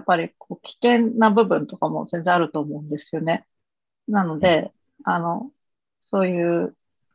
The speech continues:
Speaker 1: 知らない人には気をつけましょうみたいな、なんか結構学校の先生っぽい感じのことも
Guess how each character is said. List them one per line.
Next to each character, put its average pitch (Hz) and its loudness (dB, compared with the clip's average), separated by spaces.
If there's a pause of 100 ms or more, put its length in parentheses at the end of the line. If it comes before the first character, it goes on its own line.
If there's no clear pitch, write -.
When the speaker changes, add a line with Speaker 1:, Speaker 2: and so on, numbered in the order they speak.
(280)
Speaker 1:
知 - -6
ら 208 4
な 214 4
い 220 4
人 220 2
に 165 -2
は 151 -2
気 175 0
を 175 4
つ - -10
け 165 -6
ま 214 6
し - -2
ょ 190 4
う 175 -4
み 170 -6
た - -10
い 160 -8
な、 151 -10 (100)
な 170 -4
ん - -8
か - -20
結 185 -8
構 180 -6
学 175 -4
校 196 4
の 190 2
先 180 -2
生 196 -4
っ 180 -10 (100)
ぽ 175 0
い 165 -6
感 - -10
じ 185 -12
の 165 -20
こ - -12
と 180 -8
も 190 -12